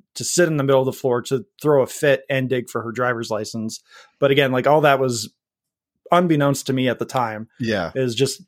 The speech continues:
Speaker 1: <laughs> I just had, like, little snippets of the conversation in, the, in, like, my, the corner of my ear hearing. Um, but yeah, that, that was one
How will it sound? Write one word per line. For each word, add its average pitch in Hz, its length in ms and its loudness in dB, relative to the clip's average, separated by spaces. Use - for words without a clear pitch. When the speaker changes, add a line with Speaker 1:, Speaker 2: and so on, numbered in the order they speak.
Speaker 1:
<laughs> - 180 -20
I 143 400 0
just 139 260 -4
had, 156 160 4
like, 139 160 2
little 156 160 4
snippets 147 360 0
of 139 100 2
the 135 60 0
conversation 131 640 0
in, 117 280 -2
the, 135 60 -2
in, 123 260 0
like, 113 340 -2
my, 113 400 2
the 123 60 -6
corner 131 280 2
of 113 80 0
my 113 360 -2
ear 127 320 2
hearing. 117 420 0
Um, 110 340 -4
but 127 160 0
yeah, 127 160 4
that, 135 200 2
that 165 80 2
was 147 300 2
one 156 600 0